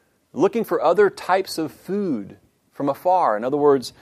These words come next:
the, the food that would be available in, in immediate areas would probably be of a same type over and over again. It's kinda like, you know,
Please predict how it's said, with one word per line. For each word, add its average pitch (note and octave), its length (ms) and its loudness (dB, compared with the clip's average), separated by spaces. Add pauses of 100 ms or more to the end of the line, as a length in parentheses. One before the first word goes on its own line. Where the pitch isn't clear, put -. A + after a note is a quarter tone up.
(340)
the, B2 260 4
the A#2 100 -2
food G#3 340 2
that D#3+ 80 4
would C#3 100 -4
be D3 100 4
available C#3 600 2
in, C3+ 240 -2
in C3 260 -2
immediate C#3 440 2
areas D#3 360 0
would C3+ 120 -4
probably E3+ 300 -4
be D3 140 -4
of C#3 100 -4
a B2 60 -8
same D3+ 480 -4
type E3 400 -8
over C3+ 240 -4
and B2+ 80 -6
over D#3+ 180 -8
again. F2 280 -12
It's - 120 -20
kinda C#3+ 160 -8
like, C#3 220 -4
you B2 80 -6
know, A2 220 -6